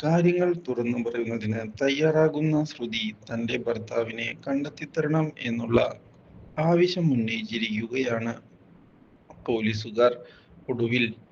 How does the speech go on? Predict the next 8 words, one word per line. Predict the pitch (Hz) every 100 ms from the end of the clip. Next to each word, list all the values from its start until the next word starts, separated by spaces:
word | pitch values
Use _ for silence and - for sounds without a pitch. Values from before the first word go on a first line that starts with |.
| - - _ _ _ _ _ 170
കാര്യങ്ങൾ | 175 175 180 180 175 - 143
അന്വേഷിക്കാമെന്നുള്ള | 127 127 123 127 143 139 139 139 135 139
ഉറപ്പ് | 143 123 127 123 143
നൽകി | 143 131 131 135 - - - - - - - - - - - 160
അവിടെ | 156 165 170
നിന്ന് | 156 123 117 113 -
ശ്രുതിയെ | 151 143 160 170 170
പറഞ്ഞയക്കുന്നു. | 165 127 120 117 117 113 123 117